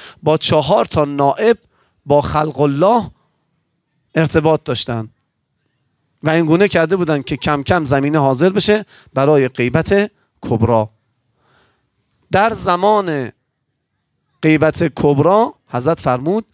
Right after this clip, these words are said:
«به علماء جامع الشرائط باید مراجعه کنیم.»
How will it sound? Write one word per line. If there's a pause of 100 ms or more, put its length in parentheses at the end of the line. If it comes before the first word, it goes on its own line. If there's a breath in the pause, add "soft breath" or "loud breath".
(360)
«به
علماء
جامع
الشرائط
باید (220)
مراجعه
کنیم.»